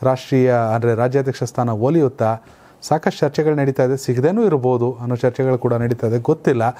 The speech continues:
ಹೈಕಮಾಂಡ್ ನಿರ್ಧಾರ ಮಾಡುತ್ತೆ. ಆದರೆ ಲೋಕಸಭಾ ಚುನಾವಣೆಯನ್ನ ಗಮನದಲ್ಲಿ ಇಟ್ಟುಕೊಂಡು ಬಿ ಜೆ ಪಿ ತನ್ನ ಹೊಸ ಟೀಮನ್ನು ಅನೌನ್ಸ್ ಮಾಡಿದೆ.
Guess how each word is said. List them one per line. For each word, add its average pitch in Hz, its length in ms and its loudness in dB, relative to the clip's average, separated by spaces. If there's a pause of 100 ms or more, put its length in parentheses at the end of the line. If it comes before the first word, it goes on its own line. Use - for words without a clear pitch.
(320)
ಹೈಕಮಾಂಡ್ 139 380 0
ನಿರ್ಧಾರ 139 300 2
ಮಾಡುತ್ತೆ. 113 380 -4 (120)
ಆದರೆ 120 840 0 (720)
ಲೋಕಸಭಾ 175 640 2
ಚುನಾವಣೆಯನ್ನ 147 800 0
ಗಮನದಲ್ಲಿ 131 680 0
ಇಟ್ಟುಕೊಂಡು 127 640 0
ಬಿ 120 220 -2
ಜೆ 135 140 2
ಪಿ 147 160 0
ತನ್ನ 120 240 -2
ಹೊಸ 113 320 -2
ಟೀಮನ್ನು 131 480 0
ಅನೌನ್ಸ್ 117 320 0
ಮಾಡಿದೆ. 120 460 0